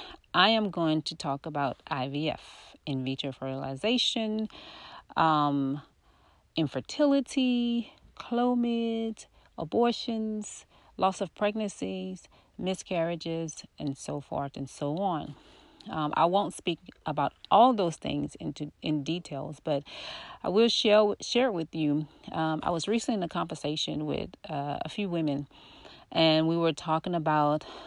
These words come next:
um, babies. Like, you know, some of us have the desire, had the desire to become a mother, and some of us didn't want to have children, always knew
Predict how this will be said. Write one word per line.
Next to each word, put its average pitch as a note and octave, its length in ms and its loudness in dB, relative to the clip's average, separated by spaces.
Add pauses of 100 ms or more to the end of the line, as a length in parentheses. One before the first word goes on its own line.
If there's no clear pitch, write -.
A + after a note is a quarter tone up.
(400)
um, C#3+ 460 -2 (100)
babies. G#3 560 2
Like, C3+ 380 -4 (320)
you - 100 -8
know, C#3+ 300 -8 (280)
some D3+ 200 -4
of D3+ 100 0
us D3+ 140 2
have C#3+ 260 -4
the D3 80 -2
desire, C#3+ 440 -2
had C#3 180 -2
the D3+ 80 0
desire C#3+ 380 -2
to D3 100 -6
become C#3+ 280 -6
a C#3+ 60 -2
mother, C#3+ 360 -2
and C#3 300 -6 (760)
some G#3 180 0
of G3 80 2
us G3 160 8
didn't F#3 440 2
want F3 260 2
to F3 100 0
have E3 240 0
children, D#3 380 -4
always D#3 360 0
knew D#3 420 2